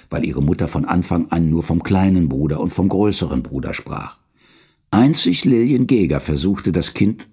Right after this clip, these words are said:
Rob J. zu nennen, denn ihr Nachbar hatte ihr von dem Familienbrauch erzählt und sie hielt sehr viel auf Familie und Tradition.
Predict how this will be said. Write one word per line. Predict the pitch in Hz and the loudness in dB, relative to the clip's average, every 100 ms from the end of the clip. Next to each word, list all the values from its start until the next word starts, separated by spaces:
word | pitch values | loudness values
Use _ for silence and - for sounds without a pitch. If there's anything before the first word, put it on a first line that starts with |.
| - | -4
Rob | 98 98 - | -2 -2 0
J. | 127 98 73 | 2 2 0
zu | - | -2
nennen, | 64 64 64 62 - - - | -2 0 -2 -2 -6 -18 -6
denn | - 85 | -2 0
ihr | - | 2
Nachbar | 82 87 - 110 85 | 2 0 -2 0 0
hatte | 87 85 | 0 0
ihr | - 92 | 0 0
von | 85 - 80 | 0 0 2
dem | 80 | 0
Familienbrauch | 73 85 90 95 87 73 80 - | 0 2 4 4 2 0 -4 -4
erzählt | 92 - 139 92 - | -4 0 0 0 -2
und | 73 | -4
sie | - | -2
hielt | 76 85 73 | 0 -2 0
sehr | 90 | -2
viel | - 143 95 - | 0 2 2 0
auf | - | -8
Familie | - - 69 73 62 - | -6 -4 0 0 0 -4
und | - - | -6 -6
Tradition. | 71 64 - - - | -6 -4 -6 -8 -10